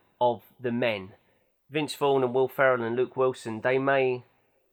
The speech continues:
receive female approval and attention for the, uh, growth that they make, but that's not why they're doing it. That's not important to them. It's more about male bonding.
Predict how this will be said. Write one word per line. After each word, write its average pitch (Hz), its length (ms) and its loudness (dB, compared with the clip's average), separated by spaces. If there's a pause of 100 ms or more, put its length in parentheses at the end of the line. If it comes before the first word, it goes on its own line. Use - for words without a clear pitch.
(160)
receive 131 480 -8
female 135 480 0
approval 143 420 -4
and 127 120 2
attention 120 600 -4
for 110 200 -2
the, 113 320 -8 (600)
uh, 107 120 -4
growth 131 400 2
that 120 120 -4
they 117 160 0
make, 120 480 -4 (460)
but 123 140 0
that's 147 200 -2
not 147 200 0
why 123 160 0
they're 113 160 -2
doing 117 320 -2
it. - 180 -14
That's 127 240 -4
not 120 180 0
important 113 440 -4
to 113 200 -6
them. 95 220 -14
It's - 160 -16
more 135 240 2
about 107 320 -4
male 110 240 -2
bonding. 107 560 -4